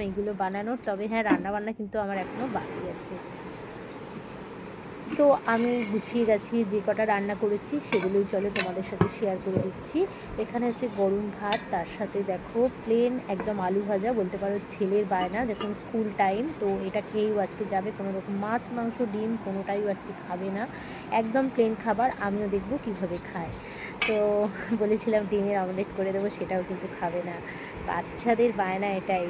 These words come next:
তাই না বলো? আর এই তো এখানে দেখো চিচিঙ্গে নিয়ে নিয়েছি, আর চিচিঙ্গে পোস্ত করব। কিভাবে আমি চিচিঙ্গে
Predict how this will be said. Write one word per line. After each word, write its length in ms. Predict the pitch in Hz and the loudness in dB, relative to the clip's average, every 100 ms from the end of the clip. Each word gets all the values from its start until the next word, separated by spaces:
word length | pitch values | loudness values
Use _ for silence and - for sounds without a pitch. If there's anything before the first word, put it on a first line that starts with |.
| 175 | -2
তাই 140 | 185 196 | -2 2
না 80 | 226 180 | 0 0
বলো? 240 | 175 175 165 - - - - - - - | -2 -2 -2 -6 -12 -16 -14 -14 -10 -4
আর 80 | 180 208 | -2 0
এই 80 | 226 - 240 | 0 0 2
তো 80 | 311 - - - - 208 | 2 2 -10 -12 -2 0
এখানে 240 | 214 220 220 | 2 2 2
দেখো 220 | 202 - 226 226 | 2 4 4 4
চিচিঙ্গে 420 | 220 196 220 220 220 | -2 -2 0 2 2
নিয়ে 160 | 214 214 214 | 2 2 2
নিয়েছি, 400 | 208 202 - 269 349 - - - - - 180 | 0 -2 -2 -2 0 -2 -4 -8 -10 -6 0
আর 140 | 185 180 185 190 208 - | 2 2 2 0 -4 -6
চিচিঙ্গে 400 | 220 - 220 226 226 | -10 -4 2 2 4
পোস্ত 220 | 202 - 220 220 | 2 2 2 2
করব। 160 | 214 226 | 4 2
কিভাবে 300 | 226 208 202 214 | 2 2 4 4
আমি 100 | 214 202 | 2 -2
চিচিঙ্গে 340 | 202 - 214 | -6 -4 -4